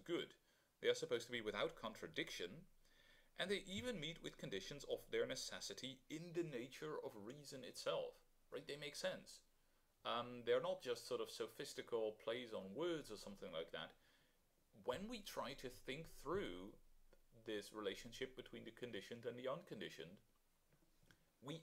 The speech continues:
actually get, like, into these argumentative chains, like, into these ways of thinking. They sort of immediately follow from that. And maybe we can say something very general about that at the outset, right? We have seen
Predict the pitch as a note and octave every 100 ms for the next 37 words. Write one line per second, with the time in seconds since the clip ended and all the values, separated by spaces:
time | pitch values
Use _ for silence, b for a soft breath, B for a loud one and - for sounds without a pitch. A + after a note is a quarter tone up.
0 | - D#3 F#3 - F#3 E3+ C#3+ C3+ C3 D#2
1 | - - - - - - - G#2+ G#2+ -
2 | F3 E3+ D#3 - C3+ B2+ C3 A#2+ - A2+
3 | A#2+ G#2+ G2+ G2+ A2+ - - A2+ E2 D2+
4 | D2+ F#2+ - - A#2 G#2+ G2+ G#2 G2+ G2+
5 | - E2+ D2+ C#2+ C#2+ B B B - -
6 | G#2+ A2+ C#3 A#2 - B2+ B2+ C3 C3+ A#2+
7 | C3+ - - C#3 C3 C3 - E3+ D#3+ -
8 | - - - - - - _ _ _ _
9 | _ - B B B B B B B B
10 | - D#3 G3+ D4+ C#4 G#3 F#3 D#3+ E3 D#3
11 | D#3 C#3+ B2 C3+ A#2+ A#2 D3+ G#2 E2 D#2+
12 | D#2+ D#2+ E2+ E2 D#2 - A2 G#2 C3 -
13 | - - A#2+ C#3 C3 C3 - - F3+ C3
14 | E2+